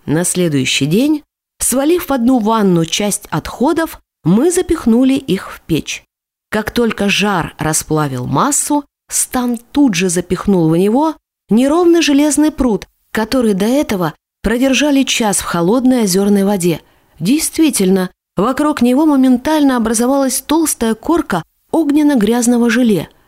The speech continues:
Достали, дали ей остынуть. Потом поскребли ножом и отбили от железа. Глядя на полученные осколки,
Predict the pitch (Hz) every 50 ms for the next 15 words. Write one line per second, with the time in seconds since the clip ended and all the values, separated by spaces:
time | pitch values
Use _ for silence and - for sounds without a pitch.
0 | _ _ _ - 151 156 151 - - - - 135 131 156 185 226 269 294 294 294
1 | _ _ _ _ _ - 170 190 233 311 349 349 349 320 254 240 285 311 - -
2 | 285 277 - - - 202 175 160 160 151 160 - - - _ _ _ _ _ _
3 | _ _ _ 170 175 170 - 294 320 349 349 339 - _ _ _ _ _ 226 226
4 | - - 233 226 220 190 202 196 175 165 156 160 151 170 220 285 339 339 320 -
5 | _ _ - 214 190 190 170 160 151 185 233 269 269 285 269 - 214 214 196 208
6 | 226 247 214 190 160 143 - - - - _ _ _ _ _ _ _ _ _ _
7 | _ _ - 160 170 196 220 214 185 180 175 170 160 175 180 196 208 - - 180
8 | 175 175 170 160 - 185 190 - - - - 294 302 269 - - 160 139